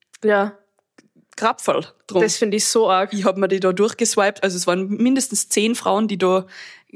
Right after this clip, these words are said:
Speaker 2: animiert worden sind.
Speaker 1: Ja. Ich hab dann nämlich ja eben, ich hab mir dann mit aufgebudelt natürlich über dieses
Speaker 2: <laughs>
Speaker 1: ganze
Speaker 2: Kompletter
Speaker 1: K I
Speaker 2: Missbrauch.
Speaker 1: und hab dann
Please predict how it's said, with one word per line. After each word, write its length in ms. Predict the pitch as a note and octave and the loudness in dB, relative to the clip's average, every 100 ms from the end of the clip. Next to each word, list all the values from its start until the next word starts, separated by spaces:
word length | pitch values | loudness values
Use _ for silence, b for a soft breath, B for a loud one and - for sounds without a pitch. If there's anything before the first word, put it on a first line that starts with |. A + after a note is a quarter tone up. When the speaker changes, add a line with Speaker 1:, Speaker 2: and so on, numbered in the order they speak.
| - - - | -20 -16 -6
Speaker 2:
animiert 560 | C#2+ G#3+ G#3+ A#3+ C4+ | -2 2 2 2 0
worden 200 | E3 C#3 | -2 -4
sind. 340 | E3 C#3 D3+ - B | -4 -4 -6 -8 B
Speaker 1:
Ja. 340 | A3 G#3+ G#3+ - _ _ _ B B B | 0 0 0 -6 _ _ _ B B B
Ich 100 | A#3 | 0
hab 160 | G#3+ G#3+ | 0 0
dann 100 | A#3+ | 0
nämlich 220 | A#3 A#3+ | 2 2
ja 320 | A#3 A3 - - | 2 2 -2 -2
eben, 240 | A3 G3+ G3 | -2 0 0
ich 120 | G3+ | 0
hab 80 | F#3+ | 0
mir 80 | F#3+ | 0
dann 260 | F#3+ F#3+ F#3+ | 0 -2 -2
mit 360 | A3 A3 - | -4 -4 -4
aufgebudelt 680 | F3+ G#3 - B3+ - B3+ C4+ | 0 0 -2 -4 0 2 2
natürlich 460 | B3 A#3 B3+ A#3+ A3+ | 0 0 -2 -2 -2
über 140 | A3 A3 | -2 -2
dieses 300 | A3 A3 - | 0 -2 0
Speaker 2:
<laughs> 0 | |
Speaker 1:
ganze 260 | A#3 D4+ D4 | 0 0 0
Speaker 2:
Kompletter 580 | A#3+ - A#3 A3+ C4+ B3+ | -2 0 2 2 2 0
Speaker 1:
K 40 | |
I 80 | C4+ | 0
Speaker 2:
Missbrauch. 520 | D4+ - - - - | 0 0 -8 -2 0
Speaker 1:
und 180 | - - | 0 0
hab 240 | A#3 A#3 | -2 0
dann 300 | C#4 C4+ C4 | 0 0 0